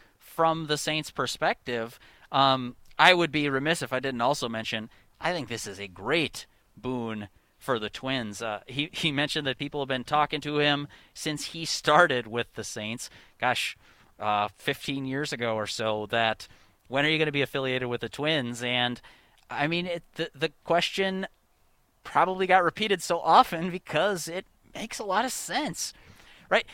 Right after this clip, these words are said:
If you're the Minnesota Twins, and, uh, uh, let's use an example from this early goings already. Josh Donaldson rounding first base in Milwaukee, and you see him hop a little bit, and you think, "Uh-oh," that's your first thought.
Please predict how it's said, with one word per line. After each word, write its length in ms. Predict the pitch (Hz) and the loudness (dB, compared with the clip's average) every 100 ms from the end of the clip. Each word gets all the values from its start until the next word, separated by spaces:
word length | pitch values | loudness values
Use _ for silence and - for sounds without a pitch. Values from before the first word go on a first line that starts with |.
| - | -10
If 140 | 165 | -4
you're 100 | 233 | -2
the 80 | 269 | 0
Minnesota 440 | 220 220 - 196 | 0 0 0 0
Twins, 600 | 151 160 156 123 117 - - _ _ _ | -4 -4 -2 -2 -4 -10 -16 _ _ _
and, 720 | 147 151 151 147 143 143 143 | 0 2 4 4 4 2 2
uh, 140 | 147 151 - - | 0 0 -6 0
uh, 320 | 139 135 135 | 2 4 2
let's 240 | 127 127 | 2 0
use 160 | 143 139 | -4 -4
an 80 | 147 | -6
example 440 | 131 135 151 175 | 0 0 2 -2
from 340 | - 160 160 | -2 -2 -2
this 400 | 156 165 - - - - | -2 -2 -2 -6 -12 -4
early 260 | 131 170 170 | 0 0 2
goings 360 | 180 226 175 | 4 4 2
already. 420 | 117 107 107 98 - - _ _ | 2 2 -2 -6 -12 -20 _ _
Josh 320 | - 165 175 | 4 6 6
Donaldson 480 | 160 160 160 - 160 | 4 4 2 0 2
rounding 320 | 143 147 165 | 6 6 4
first 300 | 160 160 151 | -2 -4 -2
base 240 | 143 147 - | 0 0 0
in 100 | 147 | -4
Milwaukee, 640 | 135 123 127 - 139 135 _ - - | 0 2 2 0 -6 -8 _ -16 -8
and 80 | |
you 60 | 123 | -6
see 140 | - | -4
him 100 | 160 | -4
hop 280 | 110 160 147 | 4 4 4
a 40 | 131 | 0
little 200 | 135 127 | -2 -2
bit, 180 | 135 | -2
and 60 | 139 | -4
you 60 | 123 | -6
think, 180 | 123 - | -2 8
"Uh-oh," 420 | 233 160 139 131 _ _ _ _ | 8 8 2 -2 _ _ _ _
that's 240 | - 143 - | -2 -2 -2
your 80 | |
first 380 | 147 156 147 - | -2 0 -2 -4
thought. 520 | - 190 175 131 - | 0 6 6 4 -2